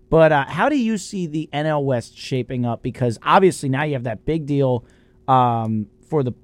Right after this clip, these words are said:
for the Padres, with, um, their shortstop, Bogaerts, and, uh, uh, adding him to a star-studded lineup already. Um, do you think the Padres are gonna be the class of this, uh, division, getting the best of the Dodgers in the, in the playoffs? Do you think they can, uh,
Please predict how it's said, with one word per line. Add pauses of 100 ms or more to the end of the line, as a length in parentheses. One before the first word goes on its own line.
for
the
Padres, (200)
with,
um, (380)
their
shortstop,
Bogaerts, (520)
and,
uh,
uh, (140)
adding
him
to
a (140)
star-studded
lineup
already. (360)
Um,
do
you
think
the
Padres
are
gonna
be
the
class
of
this,
uh,
division,
getting
the
best
of
the
Dodgers
in
the,
in
the
playoffs? (500)
Do
you
think
they
can,
uh,